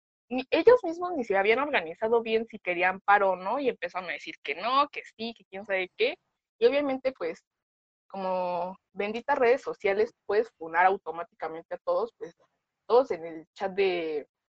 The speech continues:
del en vivo empezaron a decir, "Ese comité no me representa, no me representa". Bro, yo también empecé a comentar, ¿eh? Así como, si supieras,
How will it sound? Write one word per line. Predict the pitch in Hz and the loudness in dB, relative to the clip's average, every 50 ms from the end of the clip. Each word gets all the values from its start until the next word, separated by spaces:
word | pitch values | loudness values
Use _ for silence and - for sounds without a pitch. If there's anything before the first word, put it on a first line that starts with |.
| _ _ _ _ | _ _ _ _
del | - 185 190 190 | 0 2 2 4
en | 190 185 185 | 2 2 2
vivo | 190 214 214 226 | 4 6 6 6
empezaron | 233 220 202 190 180 185 165 | 6 6 2 2 2 0 0
a | |
decir, | 156 - 180 185 - - | -4 -2 -2 -2 2 2
"Ese | 302 - 339 - | 2 2 2 4
comité | - 208 202 185 180 - 208 226 | 4 2 2 2 4 4 6 6
no | 226 220 | 6 4
me | 214 202 | 2 2
representa, | 190 - - 156 160 - - 226 226 240 233 226 | 0 0 -2 -4 -2 2 2 2 2 4 2 2
no | 226 226 | 2 2
me | 220 208 190 | 0 -2 -2
representa". | 180 175 _ - 165 - - 202 214 220 233 233 - | -2 -4 _ -8 -10 -8 -6 -8 -2 0 2 4 6
Bro, | 247 262 277 285 262 | 8 8 8 8 8
yo | 226 508 523 | 6 4 6
también | 440 427 359 311 330 349 | 6 6 6 4 0 -2
empecé | 381 - 233 220 - 208 | -4 -2 -2 0 0 0
a | |
comentar, | 220 - 302 330 233 170 - - 196 208 | -2 0 0 0 0 -2 -2 0 2 4
¿eh? | 302 403 | 4 4
Así | 381 - 285 269 | 2 0 0 -2
como, | - 339 330 302 233 - - _ _ _ _ _ _ _ _ _ _ | -2 2 4 6 4 4 4 _ _ _ _ _ _ _ _ _ _
si | - 220 | -10 -10
supieras, | 220 - 220 208 _ - 220 226 254 269 277 294 330 - | -8 -8 -12 -12 _ -6 -2 4 8 8 10 10 8 6